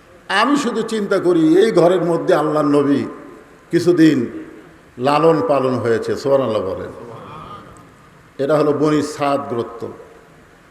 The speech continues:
হালিমাতুস সাদিয়া বলেন, "তোমরা যখন দুনিয়ার কেউ নবীরে চিনোনি, তখন আমি চিনেছি।" রাস্তার মধ্যে মেয়েরা যখন বাচ্চাদেরকে নিয়ে আসতেছে,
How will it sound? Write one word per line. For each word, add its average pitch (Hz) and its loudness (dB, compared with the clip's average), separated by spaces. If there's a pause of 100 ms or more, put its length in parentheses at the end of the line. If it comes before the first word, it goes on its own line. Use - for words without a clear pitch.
(140)
হালিমাতুস 170 2
সাদিয়া 156 2
বলেন, 147 2 (1300)
"তোমরা 202 6
যখন 196 4
দুনিয়ার 208 6
কেউ 381 8 (760)
নবীরে 226 8
চিনোনি, 220 6
তখন 180 4
আমি 170 4
চিনেছি।" 139 0 (1000)
রাস্তার 156 0
মধ্যে 151 0
মেয়েরা 151 2
যখন 147 -2
বাচ্চাদেরকে 143 -2
নিয়ে 135 -2
আসতেছে, 123 -6